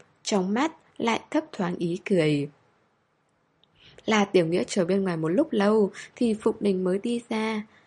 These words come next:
Hắn lập tức đi tới, nói nhỏ, "Dựa theo bố trí của Tam ca, quả nhiên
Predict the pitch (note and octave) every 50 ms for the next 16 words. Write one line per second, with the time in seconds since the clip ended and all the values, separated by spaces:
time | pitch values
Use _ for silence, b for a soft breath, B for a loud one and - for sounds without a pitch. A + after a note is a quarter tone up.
0 | b b - - E3+ F3 G3 A#3+ C4+ C4+ - C#4+ C4+ C4+ - G3 F#3+ F3+ - -
1 | F3+ E3 E3 F3 G#3 E4 F#4+ - A3 F#3 E3+ D#3+ E3+ G3+ B3 B3 G#3+ F3 D3+ F#3+
2 | - _ _ _ _ _ _ _ _ _ _ _ _ - - - - - B3 -
3 | - - G#3+ G3+ G3 F#3 G3 F3+ F3+ F3+ - - - F3 G#3 C4+ B3+ - - G#3
4 | G3 G3+ - - G3+ G3 G3 G3+ G3 G3+ B B B B B - A#3 A3 A#3 A#3+
5 | B3+ B3+ B3